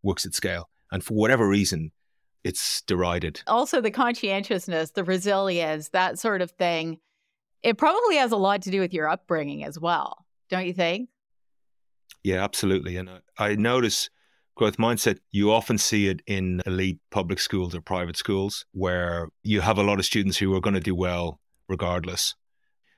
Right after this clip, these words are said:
Speaker 1: John Hollingsworth, he wrote a book called Explicit Instruction. And in that book, he talks about this distinction between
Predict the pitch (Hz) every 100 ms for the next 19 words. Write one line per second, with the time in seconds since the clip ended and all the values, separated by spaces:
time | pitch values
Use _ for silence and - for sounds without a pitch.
0 | - 170 175 151 156 139 98 107 - 120
1 | 131 135 - 113 - - - 104 92 92
2 | 85 - 107 - 90 - 98 - 92 92
3 | 101 123 110 - 101 - 98 104 90 85
4 | 90 85 _ - 101 123 - - 120 113
5 | 104 98 - 104 98